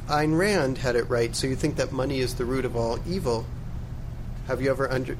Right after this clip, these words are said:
wondered, have you ever asked what is the root of all money?" So I wanna s-, so let me, let me dive in with two, uh, with, with, um, a couple of observations. One is that, um,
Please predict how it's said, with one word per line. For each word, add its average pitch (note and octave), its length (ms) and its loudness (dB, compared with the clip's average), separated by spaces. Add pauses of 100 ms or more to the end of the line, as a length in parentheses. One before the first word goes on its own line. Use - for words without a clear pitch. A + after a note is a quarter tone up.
(100)
wondered, C3+ 400 0 (800)
have C#3 160 -4
you C#3 120 -2
ever D3+ 340 2 (120)
asked B2+ 460 -2 (140)
what B2+ 160 -2
is B2 160 0
the B2 100 0
root A#2+ 220 0
of A#2 100 -2
all A2 140 2
money?" C3+ 320 -2 (2500)
So - 140 0
I A#3 100 6
wanna D4+ 180 6
s-, - 160 -2 (140)
so A#3+ 160 4
let A#3+ 160 4
me, D#4 280 0
let A#3 120 4
me C#4 100 -2
dive D#3+ 320 2
in C3+ 160 4
with A#2+ 160 0
two, E3 240 4
uh, B2 120 4 (120)
with, C#3 320 0 (120)
with, C3+ 320 0
um, A2+ 340 2 (180)
a A#2+ 120 0
couple B2+ 260 0
of A2+ 80 0
observations. G2+ 760 0
One G#3 200 4
is G3 180 0
that, A#2 280 0 (140)
um, A#2+ 240 0